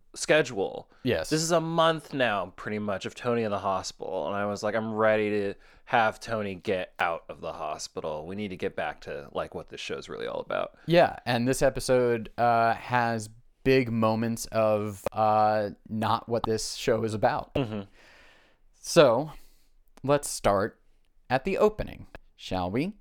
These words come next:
Speaker 2: Paulie walks out of a scuba diving store. Some
Speaker 1: Yeah.
Speaker 2: sort of, yeah, scuba store.
Speaker 1: Very specific.
Speaker 2: Yeah, but with a specific monster, right?
Speaker 1: Right.
Speaker 2: In the opening shot. And we do get,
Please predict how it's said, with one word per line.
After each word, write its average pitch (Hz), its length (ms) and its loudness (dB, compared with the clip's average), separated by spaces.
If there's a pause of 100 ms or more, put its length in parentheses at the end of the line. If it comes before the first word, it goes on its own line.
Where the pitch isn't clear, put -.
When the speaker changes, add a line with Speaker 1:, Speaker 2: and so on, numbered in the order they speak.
(680)
Speaker 2:
Paulie 151 300 8
walks 151 320 4
out 151 140 2
of 143 100 0
a 131 80 0
scuba 175 460 0
diving 110 480 -2
store. - 640 -4 (300)
Some - 220 -8
Speaker 1:
Yeah. 107 240 0
Speaker 2:
sort 117 260 -2
of, 101 80 -4 (260)
yeah, 135 260 0
scuba - 480 0
store. - 460 -8
Speaker 1:
Very 110 320 4
specific. - 800 -4
Speaker 2:
Yeah, 120 400 2
but 120 160 2
with 196 160 8
a 220 80 6
specific 180 460 2
monster, 156 760 2
right? 107 360 2
Speaker 1:
Right. 107 360 0 (240)
Speaker 2:
In 113 260 -6
the 104 340 0
opening 104 440 -2
shot. - 520 -2 (720)
And 120 460 2
we 127 100 -2
do 190 280 -2
get, 165 220 -2